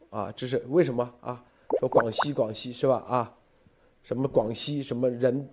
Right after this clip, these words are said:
呃，什么代表，作为广西代表全票通过啊，习近平代表广西。然后这里还有很多照片啊，说全面的啊，这个是，也是广西的啊，什么大家学，这广西拍马屁拍得很厉害啊，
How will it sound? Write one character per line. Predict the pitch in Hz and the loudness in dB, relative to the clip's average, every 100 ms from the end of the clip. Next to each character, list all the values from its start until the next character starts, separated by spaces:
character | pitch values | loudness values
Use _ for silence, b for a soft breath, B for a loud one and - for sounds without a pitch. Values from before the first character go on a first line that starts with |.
| - | -6
呃， | 139 | -2
什 | 135 | 0
么 | 131 | -2
代 | - 175 | 6 8
表， | 147 110 | 8 4
作 | 110 156 | 6 6
为 | |
广 | 143 139 131 | 6 4 4
西 | - | 2
代 | 175 185 | 10 10
表 | 135 | 8
全 | 127 190 147 | 0 2 4
票 | 175 226 | 10 10
通 | 160 160 165 | 10 4 2
过 | 180 | 2
啊， | 101 | 2
习 | 123 156 | -2 -2
近 | 147 143 | -4 -4
平 | 135 123 - - | -4 -4 -10 4
代 | 147 | 6
表 | 139 135 | 8 6
广 | 123 107 | 4 -2
西。 | 117 - b b b b b b b | -10 -14 b b b b b b b
然 | 123 | 6
后 | 143 | 8
这 | 165 | 10
里 | 147 | 10
还 | 139 | 10
有 | 151 | 10
很 | 127 | 8
多 | 127 | 4
照 | 139 170 | 8 8
片 | 147 160 | 10 8
啊， | 135 123 117 b b b _ | 6 0 -4 b b b _
说 | - 147 - - _ | 4 4 4 -8 _
全 | - 131 | 0 4
面 | 160 190 | 8 10
的 | 175 | 10
啊， | 151 151 139 - _ _ _ _ _ _ _ _ _ | 8 4 0 -2 _ _ _ _ _ _ _ _ _
这 | - | 2
个 | 139 131 | 6 6
是， | 131 | 4
也 | 147 143 | 4 6
是 | 139 | 8
广 | 151 131 | 6 6
西 | 123 156 | 4 2
的 | 139 | 0
啊， | 117 113 - | -2 -8 -10
什 | - 113 | -12 -8
么 | |
大 | 123 - 139 | -2 0 4
家 | 139 147 | 6 6
学， | 139 120 123 | 6 2 0
这 | 151 | -2
广 | 131 135 135 | 4 4 6
西 | - 185 - b b b _ | 2 -2 -8 b b b _
拍 | - 196 | 8 10
马 | 202 135 | 10 4
屁 | 139 180 | 0 0
拍 | 151 175 | 8 10
得 | 175 | 10
很 | 143 | 8
厉 | 151 180 | 6 6
害 | 147 | 6
啊， | 107 117 | 4 -2